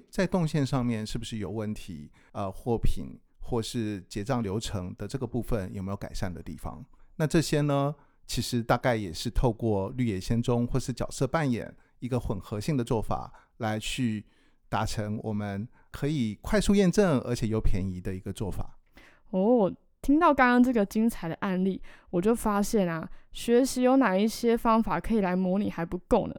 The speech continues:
Speaker 2: 我们还要知道什么时候该用什么方法欸。不过究竟要怎么抉择啊？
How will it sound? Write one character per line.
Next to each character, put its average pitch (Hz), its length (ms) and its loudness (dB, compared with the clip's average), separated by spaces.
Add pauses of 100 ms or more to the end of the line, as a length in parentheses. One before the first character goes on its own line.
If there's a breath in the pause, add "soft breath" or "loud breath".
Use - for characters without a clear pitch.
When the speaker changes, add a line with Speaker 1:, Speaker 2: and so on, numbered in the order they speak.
(220 soft breath)
Speaker 2:
我 - 60 -2
们 208 140 2
还 202 120 -2
要 320 140 6
知 277 220 -2
道 277 320 4
什 - 180 -4
么 196 160 4
时 190 300 -4
候 233 320 4 (280 loud breath)
该 233 140 2
用 254 160 6
什 180 160 0
么 165 120 0
方 190 300 0
法 - 140 -6 (140)
欸。 233 140 -10 (360)
不 247 140 0
过 254 480 6
究 311 320 2
竟 285 140 4
要 269 140 6
怎 196 140 0
么 165 140 -2
抉 - 280 -6
择 - 160 -10 (200)
啊？ 226 120 -16